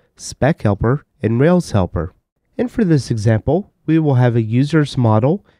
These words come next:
with a first name, last name, email, and then a active boolean. And I'm not going to go into too much detail on the spec helper or Rails helper,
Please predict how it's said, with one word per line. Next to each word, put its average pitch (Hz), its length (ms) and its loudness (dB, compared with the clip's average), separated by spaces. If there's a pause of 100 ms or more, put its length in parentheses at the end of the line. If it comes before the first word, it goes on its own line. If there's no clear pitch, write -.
(140)
with 135 240 0
a 117 180 4
first 139 380 -2
name, 131 320 0 (160)
last 120 340 0
name, 120 320 0 (140)
email, 135 520 0 (280)
and 160 100 -4
then 220 180 0
a 170 180 2
active 113 480 0
boolean. 107 580 0 (440)
And 170 80 0
I'm 180 140 0
not 202 220 -4
going 165 180 0
to 135 140 0
go 123 220 0
into 120 500 0
too 165 200 -2
much 143 460 -4
detail 110 560 0 (140)
on 143 180 -2
the 135 220 2
spec - 300 -4
helper 135 240 -2
or 120 120 2
Rails 135 380 0
helper, 107 420 -2